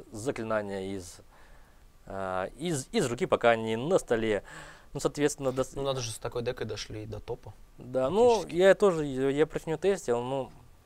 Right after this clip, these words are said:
Speaker 2: Но Биналия сама по себе даёт такой неплохой.
Speaker 1: Да, ну, с-, если сыграть две, две, две Биналии подряд — это достаточно тяжело играть. Но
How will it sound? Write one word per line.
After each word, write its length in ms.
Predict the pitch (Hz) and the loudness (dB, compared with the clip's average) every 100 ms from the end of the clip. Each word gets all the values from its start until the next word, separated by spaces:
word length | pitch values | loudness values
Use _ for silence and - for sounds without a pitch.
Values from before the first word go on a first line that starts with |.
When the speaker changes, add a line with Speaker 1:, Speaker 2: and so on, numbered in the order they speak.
| - - - - - - | -20 -20 -20 -20 -20 -8
Speaker 2:
Но 60 | 143 | -4
Биналия 360 | 147 208 233 185 | 4 6 6 4
сама 260 | - 175 185 | 4 6 6
по 80 | |
себе 200 | - 214 | 4 2
даёт 220 | 160 123 107 | 4 4 2
такой 220 | 110 113 | -6 -8
неплохой. 460 | 107 120 - 120 | -8 -8 -4 -2
Speaker 1:
Да, 320 | 98 147 123 107 | 4 8 8 6
ну, 100 | 123 | 0
с-, 280 | - - - | -4 -6 -2
если 280 | 147 - - | -2 0 0
сыграть 340 | 151 147 147 | 4 6 6
две, 180 | 123 127 | 4 0
две, 340 | 123 123 147 | 0 0 0
две 260 | 110 113 143 | 0 0 0
Биналии 360 | 123 127 147 | 0 2 2
подряд — 300 | 131 110 127 | 2 0 0
это 40 | 131 | -2
достаточно 320 | 107 139 123 - | -2 -2 0 -2
тяжело 380 | 135 139 127 | 0 2 4
играть. 280 | 98 95 90 - - - - | 2 -2 -6 -8 -20 -20 -16
Но 440 | 120 123 135 139 | -6 2 4 4